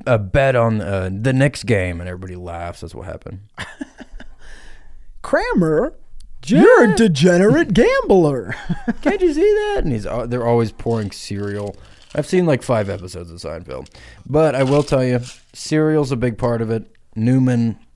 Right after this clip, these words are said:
Speaker 1: pretty big. George Costanza, small and fat. Kramer, dumb as fuck. And he always talking about gambling.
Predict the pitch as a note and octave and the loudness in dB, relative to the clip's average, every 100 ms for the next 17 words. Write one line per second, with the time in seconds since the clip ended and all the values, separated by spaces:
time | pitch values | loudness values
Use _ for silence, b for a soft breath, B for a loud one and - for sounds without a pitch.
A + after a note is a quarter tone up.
0 | - - - - - - - F4 D4 C#3 | -20 -20 -20 -20 -20 -18 -8 -2 0 2
1 | B2 B2 G#2 - - - G#2 C3 B2+ - | 2 0 -6 -18 -20 -14 -2 0 0 -2
2 | B2 - A#2+ A#2+ A#2 A#2+ A#2+ A2+ _ - | -6 -2 0 0 0 0 -2 -4 _ -8
3 | - A2+ A#2 A#2+ A2+ - A2+ A2+ - - | -2 0 2 0 -2 -2 -2 -2 -6 -12
4 | - _ _ _ b b b b b - | -20 _ _ _ b b b b b -6
5 | B2 A#2+ A#2+ A#2+ G2+ G#2 G#2+ G#2 - F#2 | 0 2 2 2 -2 -4 -4 -6 -4 -4
6 | F2 - _ _ _ _ _ _ _ _ | -4 -8 _ _ _ _ _ _ _ _
7 | _ - - A#2+ A2+ F#2+ A2 A2+ A2 G#2 | _ -12 -2 0 0 0 0 2 0 -4
8 | G2 G2 F#2+ F2+ G2 G2 F#2+ F#2 F2 | -8 -8 -8 -10 -10 -10 -10 -12 -16